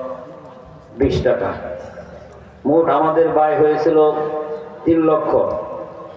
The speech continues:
আটচল্লিশ হাজার পাঁচশো টাকা।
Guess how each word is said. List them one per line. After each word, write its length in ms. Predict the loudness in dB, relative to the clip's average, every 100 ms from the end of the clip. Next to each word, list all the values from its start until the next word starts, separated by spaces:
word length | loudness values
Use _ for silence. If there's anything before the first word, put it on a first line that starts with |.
| 0
আটচল্লিশ 520 | 0 2 0 2 2
হাজার 340 | 2 4 4 2 0 -4 -6 -8 -12 -10 -2
পাঁচশো 340 | 0 0 0
টাকা। 400 | 0 -2 -4 -12